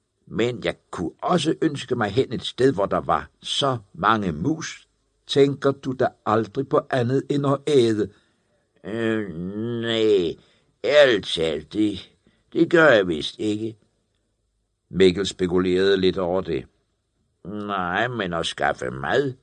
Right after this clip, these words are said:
så skal man også en vigtig ting for en ræv, der har fem unger." "Ja, jeg kan ikke hjælpe dig. Mm, men, øh, jeg ved, at Troldepus tit snakker med den gamle hornugle i skovladen, når der er noget, han ikke kan finde ud af."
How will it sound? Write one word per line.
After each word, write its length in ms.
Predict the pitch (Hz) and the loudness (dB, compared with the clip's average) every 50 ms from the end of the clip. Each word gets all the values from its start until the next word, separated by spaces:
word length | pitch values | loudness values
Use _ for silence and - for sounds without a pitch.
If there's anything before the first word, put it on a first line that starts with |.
| _ _ _ _ - | _ _ _ _ -12
så 200 | - - 123 143 | -4 -2 -2 -2
skal 240 | 131 - 127 139 139 | -2 -2 -2 -2 0
man 120 | 135 110 | 2 2
også 200 | 101 104 95 139 | 2 0 -2 -4
en 180 | 156 156 139 101 | -6 -4 -2 0
vigtig 400 | 107 104 98 - - 131 131 - | -2 -2 -2 -6 -10 -12 -10 -8
ting 260 | - - 110 98 92 | -4 -4 -4 -4 -4
for 200 | 98 - 117 113 | -6 -2 0 0
en 180 | 110 107 95 87 | 0 0 0 0
ræv, 240 | 98 98 95 98 98 98 | 0 0 0 -2 -2 -4
der 100 | - 101 | -4 -2
har 260 | 95 92 87 82 87 76 | -2 -2 -2 -4 -4 -6
fem 340 | - - 101 101 92 87 | -6 -2 -2 -2 -2 -2
unger." 360 | 67 76 85 85 82 90 95 92 92 _ _ _ _ _ _ _ _ _ _ _ _ _ _ _ _ _ _ _ _ _ - - | -6 -6 -6 -4 -4 -6 -8 -10 -12 _ _ _ _ _ _ _ _ _ _ _ _ _ _ _ _ _ _ _ _ _ -10 -6
"Ja, 220 | 175 165 - - - _ _ _ _ - | -4 -4 -4 -4 -6 _ _ _ _ -10
jeg 240 | 147 156 156 156 - - | -8 -6 -6 -6 -6 -6
kan 100 | 127 143 151 151 | -6 -6 -6 -6
ikke 140 | 147 143 151 | -6 -6 -6
hjælpe 440 | 147 143 131 127 123 - - 107 117 | -4 -2 -2 -2 -2 -4 -8 -8 -6
dig. 280 | - 120 117 113 90 - _ _ _ _ _ - | -2 -2 -2 -2 -4 -8 _ _ _ _ _ -20
Mm, 800 | 123 131 127 120 113 110 107 104 95 92 85 - - 82 85 101 | -18 -16 -16 -14 -14 -14 -16 -16 -20 -20 -20 -20 -20 -16 -8 -2
men, 220 | 107 107 107 107 104 | 0 0 0 2 0
øh, 180 | 101 90 78 | -2 -2 -2
jeg 220 | 82 87 80 73 73 | -2 -4 -4 -4 -6
ved, 340 | 101 139 190 196 196 170 131 - _ _ _ | -6 -4 -2 0 0 0 -2 -4 _ _ _
at 140 | - 90 - | -6 -6 -6
Troldepus 920 | - - - 65 78 95 117 135 139 - - 113 110 98 - - - - _ - | -6 -6 -2 0 2 2 2 0 -2 -6 -4 -4 -2 -4 -4 -10 -16 -14 _ -4
tit 220 | - 180 180 - | -4 -4 -2 -2
snakker 440 | - - 98 104 104 110 113 - 131 | -4 -4 -2 2 2 2 2 0 -2
med 160 | 117 113 107 | 0 0 -2
den 160 | 87 101 98 | -2 -2 -6
gamle 320 | - - 76 90 101 101 92 | -4 -2 0 0 0 -2 -4
hornugle 760 | 76 - 90 92 98 113 135 147 127 143 143 135 123 107 98 | -4 0 0 2 2 2 0 -4 -6 -4 -4 -2 -2 -2 -4
i 60 | 92 | -6
skovladen, 800 | 82 - - 76 80 92 101 113 117 131 127 113 104 104 98 95 | -6 -4 -2 0 2 2 4 2 4 2 2 2 2 0 -2 -4
når 120 | 78 87 98 | -4 -4 -4
der 160 | - 92 90 | -2 -2 -2
er 80 | 85 | -2
noget, 300 | 85 85 80 80 82 76 | -2 -2 -2 -2 -2 -2
han 220 | 69 76 82 95 110 | -2 -4 -6 -6 -6
ikke 160 | 127 127 - | -8 -8 -6
kan 140 | - 120 98 | -6 -6 -4
finde 280 | - 107 107 104 104 | -2 -4 -4 -2 -4
ud 140 | 101 101 95 | -6 -4 -4
af." 180 | 95 95 80 | -4 -4 -4